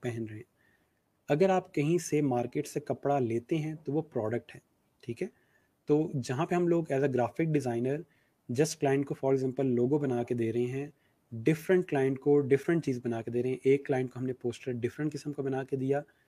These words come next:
और एक क्लाइंट को डिफरेंट किस्म का बना के दिया, तो वो हमारी सर्विस है। लेकिन मैं अगर एक ही चीज़ बना के रख लेता हूँ और वही चीज़ सब लोगों को मैं देता जा रहा हूँ, तो वो मेरी प्रोडक्ट है, ठीक है।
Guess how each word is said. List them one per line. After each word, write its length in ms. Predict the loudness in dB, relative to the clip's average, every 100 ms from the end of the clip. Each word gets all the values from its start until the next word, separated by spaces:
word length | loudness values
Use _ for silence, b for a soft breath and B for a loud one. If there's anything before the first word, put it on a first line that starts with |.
| b b
और 160 | 0 2
एक 180 | 4 4
क्लाइंट 240 | 2 0 0
को 100 | -2
डिफरेंट 460 | 0 0 0 -2
किस्म 200 | -2 -6
का 80 | -4
बना 200 | -4 -4
के 120 | -2
दिया, 120 | -2
तो 140 | 0 -2
वो 180 | 0 -2
हमारी 380 | -2 -4 -2
सर्विस 540 | -4 -6 -6 -2 -4 -6
है। 80 | -20 _ _ _ _ _ _ _ _ -2
लेकिन 380 | 0 2 0 -4 -6
मैं 220 | 0 4
अगर 180 | 4 2
एक 400 | 0 6 8 8 2
ही 180 | -2
चीज़ 200 | 0 0
बना 240 | 0 0 0
के 140 | -2
रख 200 | -4 -2
लेता 260 | -4 -4 -4
हूँ 80 | -2
और 60 |
वही 360 | 0 0 2 -2
चीज़ 320 | 0 -2 -2
सब 340 | -4 -6 -2 2
लोगों 240 | 2 2
को 140 | 0
मैं 120 | -2 0
देता 240 | -2 -4
जा 180 | -4 -4
रहा 100 | -4
हूँ, 120 | -6 _ _ _ -2
तो 80 | 2
वो 100 | 4
मेरी 220 | 2 0
प्रोडक्ट 460 | -2 -2 -2 -4 -10
है, 120 | -20 _ _ _ _ -14
ठीक 160 | -6
है। 140 | -6